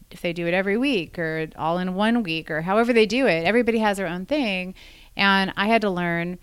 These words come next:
what my thing was and what was gonna work best for me. And that was part of the process. But I could tell you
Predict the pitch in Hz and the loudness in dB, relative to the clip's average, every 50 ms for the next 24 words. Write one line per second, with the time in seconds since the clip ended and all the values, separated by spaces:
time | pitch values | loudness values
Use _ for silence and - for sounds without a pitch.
0 | - - - - - - - 220 262 349 440 - - 196 170 156 151 139 - 135 | -16 -20 -20 -20 -16 -10 -6 -4 -4 -4 -4 -4 -4 -4 -4 -2 -4 -4 -4 -6
1 | 160 - 196 196 170 139 202 190 208 202 190 185 185 180 - - - 175 175 - | -6 -6 -6 -4 -4 -4 -4 -4 -4 -4 -2 -2 -4 -4 -4 -4 -4 -4 -4 -6
2 | - - - 165 185 226 269 262 220 190 170 - - 208 214 254 285 294 285 - | -10 -12 -10 -8 -4 -2 -2 -2 -2 -2 -4 -4 0 2 4 4 4 4 2 2
3 | - 240 214 196 175 175 - - - 135 156 - - - - - - - - - | 2 2 2 2 2 -2 -4 -4 -4 -4 -4 -6 -8 -8 -8 -8 -8 -12 -16 -20
4 | - - - - - - 226 240 233 233 233 214 - 233 233 233 226 226 220 208 | -20 -20 -20 -14 -4 2 4 4 4 4 2 0 0 0 2 2 4 4 4 2
5 | 202 196 190 190 | 2 2 0 -4